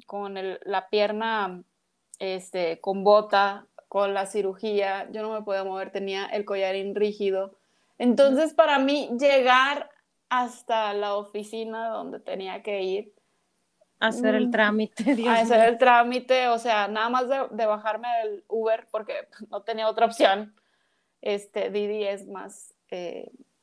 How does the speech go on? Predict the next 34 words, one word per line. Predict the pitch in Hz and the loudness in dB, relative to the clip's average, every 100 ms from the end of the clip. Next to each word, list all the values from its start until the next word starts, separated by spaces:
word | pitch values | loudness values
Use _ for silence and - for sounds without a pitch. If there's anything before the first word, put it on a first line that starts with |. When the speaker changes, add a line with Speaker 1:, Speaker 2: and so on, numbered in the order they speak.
| - | -4
Speaker 1:
eh, | 190 180 | -4 -2
es | 196 190 | -4 -4
menos | 196 202 | -4 -4
seguro. | 208 180 175 190 - _ _ _ _ | -4 -4 -4 -6 -14 _ _ _ _
Speaker 2:
<laughs> | 294 277 - _ _ - | 0 0 -2 _ _ -10
Speaker 1:
Me | 170 208 | -2 2
bajé | 202 202 226 | 2 4 6
de, | 226 254 - | 6 4 0
del | 214 208 202 | -2 0 0
Uber | 214 208 208 _ _ _ _ _ - | 0 -2 -6 _ _ _ _ _ -4
y | 214 208 196 190 - | 0 2 2 -2 -4
junto | - 214 240 | -4 2 4
con | 247 | 6
mi | 247 | 4
mamá, | 226 190 190 220 | 2 2 2 2
mi | |
mamá | 220 180 180 | 2 0 0
me | 196 | 0
ayudaba, | 214 180 175 190 185 | 0 0 0 -2 -8
¿no? | 180 165 160 | -12 -16 -18
Obviamente. | 190 180 185 180 185 | -16 -16 -16 -20 -16
Entonces, | 180 185 190 196 - _ _ _ | -10 -6 -4 -6 -8 _ _ _
yo | 220 233 | 2 4
para | 294 330 330 | 6 6 4
subir | - 233 208 214 247 - | 2 2 2 2 0 -2
en | 254 254 | -4 -2
la | 233 202 | -2 -2
rampa | 185 185 196 208 233 254 _ _ _ _ - | -2 -2 -4 -6 -8 -10 _ _ _ _ -4
inmensa | 233 220 214 202 196 208 220 - _ _ | -2 0 0 -2 -2 -6 -8 -12 _ _
me | 214 | -10
tardé | 208 208 190 190 190 196 _ | -4 -2 0 0 -2 -6 _
años | 226 240 202 175 - | -2 -2 -4 -10 -2
y | 226 | 0
después, | 214 214 220 233 | 0 2 2 2